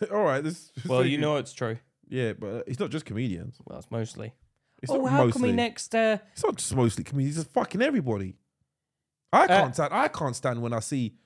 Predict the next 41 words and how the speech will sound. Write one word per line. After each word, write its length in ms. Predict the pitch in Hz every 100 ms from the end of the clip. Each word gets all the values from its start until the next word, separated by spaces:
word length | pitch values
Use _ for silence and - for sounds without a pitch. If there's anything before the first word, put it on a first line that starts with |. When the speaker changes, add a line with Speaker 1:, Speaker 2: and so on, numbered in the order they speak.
| _ _ _
Speaker 1:
when 120 | 131
I 40 | 139
see, 360 | 135 143 123 - _ _ -
sometimes 400 | 233 233 220 190
you 60 |
see 180 | 143 196
these, 200 | 151 143
these 200 | - 151
people 440 | 131 - 196 - 143
that 80 | 113
just, 260 | 127 - _ _ _ _ _ _ _ _ -
like, 160 | 143 156
they, 120 | 147
I, 140 | 143 147
I, 60 | 120
do 120 | 139
you 20 | 233
know 80 |
what 140 | 220 135
annoys 260 | 196 156
me? 240 | 131 98 - _ _ -
When 120 | 123
I 40 |
Speaker 2:
What? 60 | 131
Speaker 1:
see 120 | 180
people 260 | 143 143 131
that 120 | -
act 160 | 143 -
like 300 | 123 - -
the 80 | 117
camera's 380 | 143 127 113
not 160 | 120 -
there. 240 | 113 95 - _ _ _ _ _ _ _ _ -
That 260 | 131 127
pisses 280 | 120 98 92
me 140 | 90 92
off. 180 | 101 - _ -
Speaker 2:
Oh, 260 | 185 180
like, 340 | 160 156 151 -
Speaker 1:
They're, 100 |
Speaker 2:
when 80 | 143